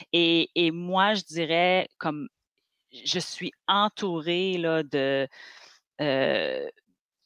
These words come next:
de femmes, in-, incluant Présente Compagnie, euh, in-, inclus, tu sais, qui, qui sont, sont tellement compétentes, puis,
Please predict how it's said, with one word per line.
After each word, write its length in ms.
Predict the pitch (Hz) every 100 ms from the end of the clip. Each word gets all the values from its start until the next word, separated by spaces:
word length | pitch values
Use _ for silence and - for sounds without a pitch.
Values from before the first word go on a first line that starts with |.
| _
de 140 | 143 165
femmes, 920 | - - 185 185 185 180 175 165 156 - _ _ _ - - _ -
in-, 120 | 139 143
incluant 540 | 160 - 175 170 165 156
Présente 360 | - 180 180 -
Compagnie, 680 | 170 175 170 180 196 196 175
euh, 440 | 160 160 156 151
in-, 140 | - 160
inclus, 520 | - 165 - - 277 254
tu 40 | -
sais, 220 | 175 160 -
qui, 160 | -
qui 120 | - -
sont, 300 | - 175 - -
sont 340 | - - 165 - _
tellement 640 | - - 247 220 202 185 180
compétentes, 840 | - 151 - 131 156 160 262 - - - - - - -
puis, 500 | - 160 170 185